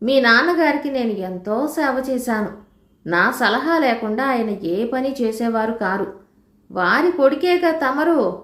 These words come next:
అన్నాడు అతను. కమర్ ప్రాణం విసిగి నౌకర్లను పిలిచి అతన్ని బయటికి గెంటిద్దామని అనుకుంటూ ఉండగా, అతను గడ్డానికి నీళ్లు రాచి క్షవరం ఆరంభించాడు. అప్పటికీ వాగటం మాత్రం మానలేదు. తన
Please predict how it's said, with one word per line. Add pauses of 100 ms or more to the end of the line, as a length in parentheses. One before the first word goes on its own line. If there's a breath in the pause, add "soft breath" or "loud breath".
(160)
అన్నాడు
అతను. (760 soft breath)
కమర్
ప్రాణం
విసిగి
నౌకర్లను
పిలిచి
అతన్ని
బయటికి
గెంటిద్దామని
అనుకుంటూ
ఉండగా, (500 loud breath)
అతను
గడ్డానికి
నీళ్లు
రాచి
క్షవరం
ఆరంభించాడు. (640 soft breath)
అప్పటికీ
వాగటం
మాత్రం
మానలేదు. (600)
తన